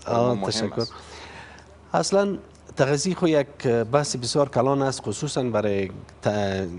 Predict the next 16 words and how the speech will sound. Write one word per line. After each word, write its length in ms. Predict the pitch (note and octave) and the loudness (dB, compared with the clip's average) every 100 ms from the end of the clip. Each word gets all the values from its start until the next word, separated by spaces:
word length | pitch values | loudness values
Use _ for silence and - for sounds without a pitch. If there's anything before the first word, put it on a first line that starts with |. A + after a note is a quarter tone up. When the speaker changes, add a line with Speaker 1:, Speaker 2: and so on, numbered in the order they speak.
| C#2 - | -12 -6
Speaker 1:
انسانا، 540 | G2 F2+ G2+ A#2+ D3 | -4 -4 -2 -2 -2
برای 260 | D3 C3 A2 | -2 -2 -2
تمام 420 | A2 A2 D#3+ D#3+ | -2 0 0 -2
زنده 300 | D#3 D3+ D3 | -4 -4 -4
جانا، 400 | D3 D3+ D#3 D3+ - - | -2 -2 -2 -4 -8 -10
اه، 220 | B2+ C3 | -4 -4
بسیار 280 | B2+ B2+ D3 | -2 -2 -2
مهم 260 | D3 D3 D#3 | 0 -2 -2
است، 200 | D3+ - | -4 -6
خصوصاً 360 | A2+ A2+ - | -6 -6 -4
برای 420 | D3 C#3 C#3 C#3 B2+ - | -2 0 0 0 -4 -6
انسانا. 560 | A2+ G#2+ G2+ G2+ G#2+ F#2+ - - | -2 -2 -2 -2 -2 -4 -12 -4
انسانا 460 | C#3+ C#3 D#3+ G#3 G#3 | -2 0 -2 -2 -2
از 320 | E3 D3 - | -4 -6 -8
چندین 640 | B2+ A#2+ D3 G3+ D#3 B2+ | -4 -4 -2 -4 -4 -4
نوع، 300 | C#3+ C#3+ C3+ | 0 2 0